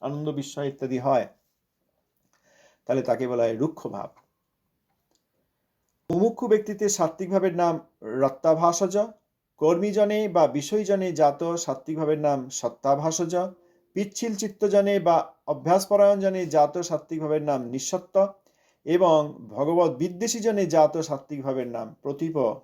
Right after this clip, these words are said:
সাত্ত্বিক ভাব। কত লোকের হতে পারে এই সাত ভাবের ফলে যে সাত্ত্বিক ভাব, সাত্ত্বিক দশা।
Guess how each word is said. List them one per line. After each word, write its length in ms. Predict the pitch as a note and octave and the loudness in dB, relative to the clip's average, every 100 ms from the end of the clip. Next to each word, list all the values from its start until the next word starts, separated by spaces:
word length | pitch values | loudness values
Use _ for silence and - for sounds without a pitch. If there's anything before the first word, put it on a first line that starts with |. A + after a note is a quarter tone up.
| _ | _
সাত্ত্বিক 460 | - - - D#3 - | -12 -12 -12 -18 -18
ভাব। 160 | - - _ _ _ | -20 -20 _ _ _
কত 220 | - C3 D#3+ | -8 -4 -2
লোকের 340 | D#3 D3+ D3+ | 0 0 -2
হতে 240 | B2+ B2+ | -2 -4
পারে 260 | A#2 G2+ - - _ _ _ _ _ _ _ _ | -6 -6 -10 -16 _ _ _ _ _ _ _ _
এই 280 | A#2 B2 - - | -8 -8 -8 -10
সাত 300 | - C#3 - - - | -4 -4 -4 -20 -20
ভাবের 360 | - B2+ C#3+ D#3+ | -2 2 2 2
ফলে 240 | D#3+ D#3 | 0 -2
যে 100 | D#3 | -2
সাত্ত্বিক 460 | D#3 C#3 - C#3+ A#2+ | -6 -6 -8 -12 -10
ভাব, 240 | A2 - _ _ _ _ _ _ _ _ _ _ _ - - _ _ _ _ _ | -10 -12 _ _ _ _ _ _ _ _ _ _ _ -20 -20 _ _ _ _ _
সাত্ত্বিক 400 | C#3+ - D#3 B2 | -2 0 -4 -2
দশা। 300 | A#2+ G#2 | -4 -6